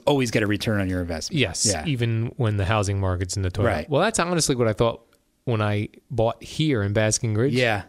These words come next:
Speaker 2: But it went down.
Speaker 1: <laughs> Which is, I mean, there's a lot of nice houses around here.
Speaker 2: Yeah.
Speaker 1: But maybe 'cause there's too much land
Speaker 2: Maybe.
Speaker 1: that things are being built.
Speaker 2: I don't know.
Speaker 1: I don't know.
Speaker 2: I don't know, Paul.
Speaker 1: Now, uh,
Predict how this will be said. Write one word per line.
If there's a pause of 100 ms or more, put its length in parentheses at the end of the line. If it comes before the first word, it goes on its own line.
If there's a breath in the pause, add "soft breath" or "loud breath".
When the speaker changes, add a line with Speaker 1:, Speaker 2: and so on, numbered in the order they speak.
Speaker 2:
But (960)
it
went
down.
Speaker 1:
<laughs>
Which
is,
I
mean,
there's
a
lot
of
nice
houses
around
here.
Speaker 2:
Yeah. (680)
Speaker 1:
But
maybe
'cause
there's
too
much (180)
land (160)
Speaker 2:
Maybe.
Speaker 1:
that
things
are (140)
being
built. (160)
Speaker 2:
I
don't
know.
Speaker 1:
I
don't
know. (100)
Speaker 2:
I
don't
know,
Paul. (680 soft breath)
Speaker 1:
Now, (300)
uh,